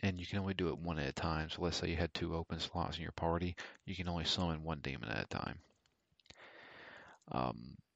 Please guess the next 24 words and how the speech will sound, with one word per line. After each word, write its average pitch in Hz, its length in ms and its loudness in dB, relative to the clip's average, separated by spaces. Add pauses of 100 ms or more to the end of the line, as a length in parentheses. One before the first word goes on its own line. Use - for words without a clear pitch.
(220)
but, 69 320 4 (300)
um, 71 400 2 (1300)
uh, - 60 0 (380)
there's, 82 360 2
there's 87 160 0
another 95 340 2
mechanic, 78 540 2
and 78 100 0
it's - 140 -4 (120)
a 85 120 8
lot 87 420 -2
like 104 280 4
in 90 120 2
Persona. - 560 0
So - 160 0
a 85 140 -2
lot 117 120 4
of 110 60 0
people 82 600 0
know 78 420 0 (300)
Persona. - 460 0 (1080)
Uh, 78 180 4
in 90 140 0
Persona, 85 580 2